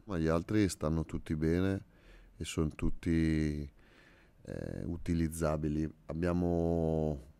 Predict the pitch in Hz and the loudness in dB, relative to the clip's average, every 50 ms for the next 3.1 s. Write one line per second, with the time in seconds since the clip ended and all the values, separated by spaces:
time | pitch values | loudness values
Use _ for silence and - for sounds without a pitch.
0 | _ _ _ _ _ _ _ _ _ _ - - - - _ - - 85 82 - | _ _ _ _ _ _ _ _ _ _ -20 -20 -20 -20 _ -6 -4 -4 -2 -2
1 | 85 78 - - 87 82 - 85 87 85 - - 82 - - 92 87 90 95 98 | -2 -2 0 -2 -2 2 2 2 2 2 2 0 0 2 4 4 4 6 6 4
2 | 98 - 117 120 127 135 - - - - - 78 80 85 87 90 101 107 113 117 | 4 4 4 4 4 2 0 -6 -10 -4 -2 0 2 2 2 2 2 2 2 2
3 | 127 135 | 0 -2